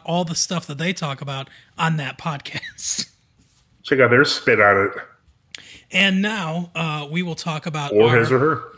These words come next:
Speaker 1: <laughs> we will talk about our main topic for the day, which is Good Omens, episode two.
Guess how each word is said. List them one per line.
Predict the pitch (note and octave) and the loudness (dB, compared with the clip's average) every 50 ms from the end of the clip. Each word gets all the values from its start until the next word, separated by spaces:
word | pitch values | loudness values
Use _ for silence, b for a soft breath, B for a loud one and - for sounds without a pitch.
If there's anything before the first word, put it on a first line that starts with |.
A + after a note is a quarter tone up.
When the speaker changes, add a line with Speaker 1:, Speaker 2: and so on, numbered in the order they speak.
| _ - | _ -4
Speaker 1:
<laughs> | A3 - C4+ A#3+ - | -4 -4 -4 -4 -4
we | C#4 | -2
will | G#3+ G#3 | -4 -4
talk | - - - - G3 - - | -6 -8 -6 -4 -6 -6 -6
about | G3+ F#3 F3+ F3 E3+ | -8 -8 -6 -6 -4
our | E3+ F3+ F#3+ F#3+ B B B B B B B | -4 -4 -6 -8 B B B B B B B
main | - G3+ G3 F#3 F3 E3+ E3+ | -2 0 0 2 2 0 -2
topic | - F3 F3 D#3+ D#3 - E3 D3+ - - | -2 -2 -2 -2 -2 -4 -6 -8 -8 -10
for | - - - F#3+ E3+ D#3 | -16 -12 -6 -4 -4 -4
the | C#3 D#3 | -4 -6
day, | C3 - D#3 C#3+ C#3 C3 C3+ C#3+ b b b b b b - | -8 -8 -8 -8 -8 -8 -8 -10 b b b b b b -8
which | F3+ F3 F#3 F#3 F3 - - - - | -4 -2 -2 -2 -2 -4 -6 -8 -6
is | - F3 E3+ D#3+ D#3+ D#3 D#3 D3+ D3+ D3 D3 | -4 -4 -2 -2 -2 -4 -4 -4 -6 -8 -10
Good | D3 D3 C3+ - A#3 B3 A3 G3+ - | -12 -10 -4 0 0 0 0 -2 -4
Omens, | D#3+ F#3+ A3+ A#3 G#3 F3 E3 E3 E3 E3+ E3+ - - - - _ | -2 0 0 0 0 0 0 0 0 0 0 0 -2 -4 -4 _
episode | E3+ F3 F3 A3 F#3+ - - - G3 F#3 F3+ F3+ E3+ D3+ - _ - | -4 -4 -2 -2 -2 -2 -2 -2 -2 -2 -2 -2 -4 -6 -8 _ -4
two. | - - - A3 A3 G#3+ F3 C3+ B2 A#2+ | -4 -4 -2 -2 -4 -4 -4 -6 -10 -14